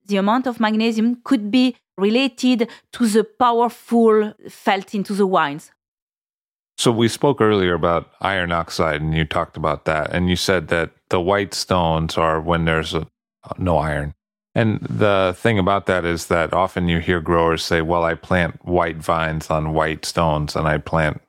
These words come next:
Speaker 2: red vines on red stones." It would seem that the folk wisdom is to plant Pinot Noir on iron oxide.
Speaker 1: I learned this also because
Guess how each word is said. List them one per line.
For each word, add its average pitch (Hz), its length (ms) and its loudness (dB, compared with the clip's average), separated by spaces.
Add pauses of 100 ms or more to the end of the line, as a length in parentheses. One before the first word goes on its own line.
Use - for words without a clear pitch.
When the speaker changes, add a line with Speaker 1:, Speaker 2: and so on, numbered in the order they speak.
(100)
Speaker 2:
red 90 320 0
vines 78 400 -2
on 76 200 -2
red 85 200 0
stones." - 420 -8 (640)
It 101 100 2
would 98 180 2
seem 104 320 2
that 85 280 0 (160)
the 87 360 2
folk - 360 -2
wisdom 85 460 2
is 82 180 0
to 90 100 0
plant 85 640 -2 (380)
Pinot 98 220 2
Noir 87 400 0
on 85 180 0
iron 78 260 -2
oxide. 80 520 -4 (800)
Speaker 1:
I 226 180 4
learned 226 400 2
this 196 240 0
also 202 360 2
because 214 340 0